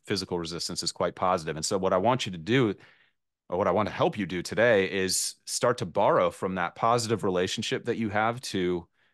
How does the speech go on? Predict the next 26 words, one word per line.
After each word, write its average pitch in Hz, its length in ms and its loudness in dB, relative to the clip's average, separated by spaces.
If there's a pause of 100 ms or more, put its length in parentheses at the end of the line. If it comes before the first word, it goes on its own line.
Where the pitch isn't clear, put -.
(520)
resistance 101 760 -2
in 98 120 -2
physical 104 420 -2
training 127 480 0
and 98 240 -2 (120)
start - 500 2
to 95 480 0 (100)
recondition 101 680 0
yourself 87 420 0
with 87 160 -6
mental 95 260 0
training 80 400 -4 (640)
to 101 340 2
feel 117 300 2
that 120 180 4
resistance 107 540 0
and 90 140 0
enjoy 82 460 0
it. - 160 -4 (680)
In 98 100 -4
fact, 104 420 0 (260)
maybe 110 360 0
even 98 200 -2
seek - 360 0
it 92 80 0
out 101 320 0